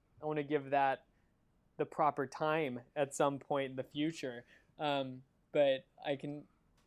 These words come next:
completely imagine how games that, you know, not only link back to memories of playing with your family, but then also that touch on themes that you care deeply about,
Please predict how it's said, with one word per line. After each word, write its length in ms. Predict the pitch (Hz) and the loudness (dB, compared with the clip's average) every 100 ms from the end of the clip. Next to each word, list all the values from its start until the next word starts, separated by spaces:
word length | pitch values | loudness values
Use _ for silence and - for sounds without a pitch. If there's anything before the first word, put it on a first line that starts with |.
| _ | _
completely 440 | 165 156 170 156 139 | -14 -8 -6 -4 -4
imagine 500 | 131 135 131 135 131 | -4 -4 -6 -8 -8
how 380 | 139 135 123 123 - _ _ _ _ _ _ _ _ _ _ _ | -6 -4 -4 -8 -12 _ _ _ _ _ _ _ _ _ _ _
games 400 | 170 151 143 135 131 | -2 -2 -2 -6 -6
that, 220 | 131 120 - _ _ _ - | -4 -4 -10 _ _ _ -12
you 100 | 160 | -6
know, 140 | 127 127 | -6 -6
not 240 | 135 131 | -6 -4
only 220 | 131 131 | -4 -6
link 200 | 131 127 - | -8 -8 -4
back 220 | 127 120 - - | -4 -6 -12 -10
to 420 | 127 120 117 120 _ _ 147 | -8 -8 -10 -14 _ _ -6
memories 600 | 139 135 131 127 120 - | -4 -4 -6 -8 -10 -10
of 100 | 139 - | -12 -10
playing 320 | - 127 123 | -10 -10 -10
with 180 | 120 - | -12 -12
your 80 | 117 - | -14 -8
family, 540 | 139 156 131 110 120 _ _ _ - | -6 -6 -10 -12 -16 _ _ _ -6
but 160 | 147 - | -4 -2
then 220 | 135 131 | -2 -2
also 560 | 127 127 131 - 131 123 | -4 -4 -4 -2 -2 -2
that 220 | 127 120 - _ | -4 -6 -8 _
touch 300 | - 156 - | -6 -6 -4
on 300 | 139 127 123 - _ _ _ _ - | -4 -4 -10 -14 _ _ _ _ -4
themes 540 | 170 147 127 123 131 | -2 -2 -4 -10 -6
that 240 | 131 131 117 _ _ _ _ _ _ - | 0 2 0 _ _ _ _ _ _ -12
you 300 | 139 165 156 | -4 -4 -4
care 480 | - 143 123 123 113 _ _ - | -4 -4 -2 -4 -8 _ _ -8
deeply 460 | 160 190 165 127 113 | -2 -2 -4 -8 -8
about, 400 | 113 113 62 | -8 -8 -10